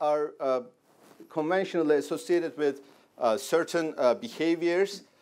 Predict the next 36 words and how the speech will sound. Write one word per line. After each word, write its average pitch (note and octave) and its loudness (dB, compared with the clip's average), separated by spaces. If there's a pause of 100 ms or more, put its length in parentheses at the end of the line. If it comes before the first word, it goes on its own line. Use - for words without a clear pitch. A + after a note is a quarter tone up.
(260)
like, B2 2
uh, - -10
uh, A2+ 0
you A#2+ -4
know, A2 -2
uh, G#2+ 0
thinking C#3+ -4
analytically, C#3 0
and, A#2+ -4
uh, C3 -2
emotional C#3 0
thinking, D3+ -2
listening, D3+ 0
uh, A#2+ -4
uh, A2+ 4 (140)
vision, D3 2
et B2+ -4
cetera. F3+ 0 (560)
But D3 4
what F3+ 0
has A#3 2
been G3+ -2
recently F3 -2
showed F3 2
that, G#2+ 2
you B2+ -10
know, A#2+ -4
the A2+ -12
creativity D3+ 2
is B2+ -4
not E3 -2
associated C3 -4
to A#2+ -4
a G#2+ -2
certain D#3+ -4
part, F#3+ 0